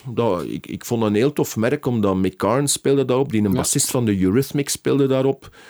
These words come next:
Speaker 1: Ik heb dat op Werchter gezien. En dan opeens was dat, oké, ik ga die wall wegdoen, maar dan koop ik mij met dat geld een Alembic.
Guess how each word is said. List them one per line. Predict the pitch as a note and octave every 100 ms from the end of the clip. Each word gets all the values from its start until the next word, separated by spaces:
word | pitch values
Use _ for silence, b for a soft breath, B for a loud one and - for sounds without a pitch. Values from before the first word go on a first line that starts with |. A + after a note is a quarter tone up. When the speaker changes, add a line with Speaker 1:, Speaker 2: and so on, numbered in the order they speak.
| B
Speaker 1:
Ik | -
heb |
dat | G2+ F#2
op | E2
Werchter | A#2 C3 C#3 B2+
gezien. | B2 A#2 C3 B2 B B - _ _ - -
En |
dan | A2 B2
opeens | - A#2+ B2
was | C#3 D3+
dat, | D3 B B
oké, | - B2 F3
ik | F3+ -
ga | B2+
die | A2+ A2
wall | G#2 C#3+ F3+
wegdoen, | F3 F3+ E3+ E3+ B2+
maar | G2+
dan | A2 A#2
koop | C#3 A#2
ik | A2+
mij | G#2+ G#2+ G2
met | F2+
dat | F2
geld | - C#3+ D#3+
een | A2 G2
Alembic. | F2+ G#2 C3 F#2 E2+ -